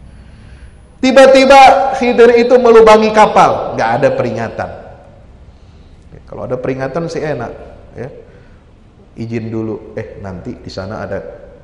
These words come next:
raja yang zolim loh. Saya izin lum-, lubangi kapal. Ya. Pertama, kalau dikasih tahu duluan, nggak mungkin ada orang percaya. Ya.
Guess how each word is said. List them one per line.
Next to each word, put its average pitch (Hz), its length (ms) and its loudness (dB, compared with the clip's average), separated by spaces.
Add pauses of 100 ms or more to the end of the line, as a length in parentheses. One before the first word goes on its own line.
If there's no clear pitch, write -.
(300)
raja 92 300 -12
yang 95 260 -10
zolim 104 480 -12
loh. 92 100 -20 (460)
Saya - 300 -14
izin 107 260 -14
lum-, 98 220 -16 (240)
lubangi 98 400 -14
kapal. 107 320 -14 (640)
Ya. 110 160 -20 (260)
Pertama, 110 560 -8 (880)
kalau 113 240 -8
dikasih 113 320 -10
tahu 104 320 -8
duluan, 104 400 -10 (400)
nggak 95 160 -12
mungkin 101 400 -14
ada 90 160 -10
orang 92 240 -8
percaya. 87 480 -12 (1040)
Ya. 110 240 -18